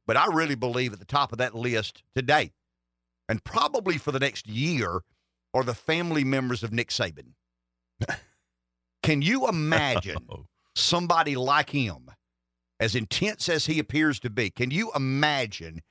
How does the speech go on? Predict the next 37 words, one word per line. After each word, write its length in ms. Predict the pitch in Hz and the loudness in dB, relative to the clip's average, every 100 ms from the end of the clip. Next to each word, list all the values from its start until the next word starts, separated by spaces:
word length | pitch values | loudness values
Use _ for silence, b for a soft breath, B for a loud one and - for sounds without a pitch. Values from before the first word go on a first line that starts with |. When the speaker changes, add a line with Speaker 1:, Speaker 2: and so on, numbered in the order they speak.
| _ _ _ | _ _ _
Speaker 1:
him 300 | 170 175 151 | 0 2 2
not 260 | 165 165 131 | 2 0 -2
going 160 | 131 | -2
to 60 | 123 | -2
coach 240 | 131 107 | -2 -4
football 400 | - - 110 104 | -6 -4 -2 -2
every 200 | 98 95 | -2 -2
day, 300 | 90 85 82 - _ _ | 0 0 -2 -8 _ _
but 120 | 123 | -2
rather 280 | 123 127 110 | 2 2 2
hanging 360 | - 151 139 110 | -2 -2 0 0
around 300 | 107 110 92 | 0 -2 -4
the 60 | |
house? 520 | - 87 - - - - _ _ _ _ _ _ _ _ _ _ _ _ 80 | -6 -6 -6 -10 -10 -12 _ _ _ _ _ _ _ _ _ _ _ _ -2
Mm-hmm. 1040 | 123 160 175 165 170 170 170 165 165 208 101 - | 0 0 -2 0 0 0 0 0 0 0 -2 -6
<laughs> 160 | _ | _
Speaker 2:
Maybe 240 | 104 127 117 | -2 0 2
he'll 140 | 107 | 2
Speaker 1:
What's, 300 | 90 90 87 | 2 4 2
Speaker 2:
mellow. 80 | - | 2
Speaker 1:
what's 120 | 175 - | 0 2
her 140 | 180 | 2
name? 200 | 175 160 | 2 -2
Terry? 440 | - 170 185 170 - _ - | -2 -2 0 -2 -6 _ -6
And 80 | 139 | -4
his 120 | 131 | 0
wife's 260 | 120 147 - | 2 2 2
name 160 | 139 127 | -2 0
Terry? 320 | 156 180 165 | 0 0 -2
Speaker 2:
I 20 | |
think 120 | 85 | -2
so. 160 | - 76 - - | -4 -6 -8 -2
Speaker 1:
Yeah. 220 | 131 104 - | 0 0 -2
C-, 80 | 117 | -4
can 180 | 147 131 | -2 0
you 200 | 170 143 | 2 2
imagine 960 | 113 120 143 160 151 104 101 87 85 | 0 0 0 0 -2 -2 -4 -4 -8